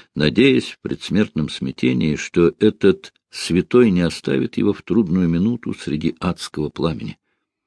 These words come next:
В последние часы жизни перед Раулем промелькнуло лицо графа Эвде де Блуа, построившего ради вечного спасения мост через Луару,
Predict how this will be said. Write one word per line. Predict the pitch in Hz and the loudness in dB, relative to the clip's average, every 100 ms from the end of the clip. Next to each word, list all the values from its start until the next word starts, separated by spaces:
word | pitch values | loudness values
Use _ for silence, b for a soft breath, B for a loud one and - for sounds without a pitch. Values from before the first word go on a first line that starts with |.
| _ _ _ _ _ _ | _ _ _ _ _ _
В | - - | -10 -2
последние | 78 - 98 92 92 | 0 4 4 4 2
часы | - 87 - 101 | 2 -2 2 0
жизни | 80 98 90 95 | 2 0 2 0
перед | 85 85 87 90 | 2 0 0 2
Раулем | 87 95 101 95 b b b b - | 4 4 4 2 b b b b 0
промелькнуло | 107 113 110 117 123 120 | 4 6 4 4 6 8
лицо | 113 113 - 113 | 6 4 4 4
графа | 90 104 113 113 110 - | 6 4 4 4 2 4
Эвде | 110 107 92 101 | 4 4 4 4
де | 87 | 6
Блуа, | 98 95 101 104 123 - b b b | 4 6 6 6 4 0 b b b
построившего | - 107 - 113 117 101 - 104 107 | 0 2 4 6 6 4 4 6 8
ради | 98 104 95 | 8 6 6
вечного | 107 110 - 101 | 4 4 2 2
спасения | 98 - 95 107 104 101 | 2 2 2 6 8 8
мост | 101 107 - - - | 6 4 0 -10 -6
через | - 87 92 - - | 2 4 4 0 -4
Луару, | 85 85 92 113 104 | 2 4 6 4 4